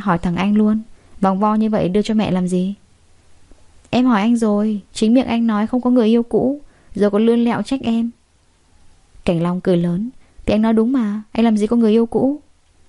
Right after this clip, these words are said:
"Ừm, tin được lời anh nói à, heo nái cũng biết leo cây đấy." "Anh nói thật mà." Tôi gật đầu bỏ ly trà lạnh xuống. Tôi bắt đầu chất vấn anh. "Thế anh nói đi,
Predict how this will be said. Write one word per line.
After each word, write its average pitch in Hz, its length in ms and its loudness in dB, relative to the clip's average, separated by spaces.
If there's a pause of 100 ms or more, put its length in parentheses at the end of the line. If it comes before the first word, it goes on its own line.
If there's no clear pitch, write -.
(160)
"Ừm, 339 260 0 (380)
tin 254 140 2
được 233 100 2
lời 214 180 2
anh 233 160 0
nói 220 240 -2
à, 269 200 -4 (120)
heo 233 180 2
nái 214 220 0
cũng 220 120 -2
biết 277 80 4
leo 254 220 2
cây 240 260 0
đấy." 247 220 -4 (720)
"Anh 190 180 0
nói 214 120 2
thật 202 180 -2
mà." 196 320 -4 (840)
Tôi 190 220 2
gật 185 200 -2
đầu 175 220 -4
bỏ 180 160 -2
ly 208 180 0
trà 208 180 -4
lạnh 185 220 -4
xuống. 190 340 -6 (340)
Tôi 269 80 0
bắt 294 120 0
đầu 240 180 0
chất 277 240 -4
vấn 196 180 -4
anh. 214 240 -6 (580)
"Thế 277 100 2
anh 269 80 4
nói 226 200 2
đi, 247 260 0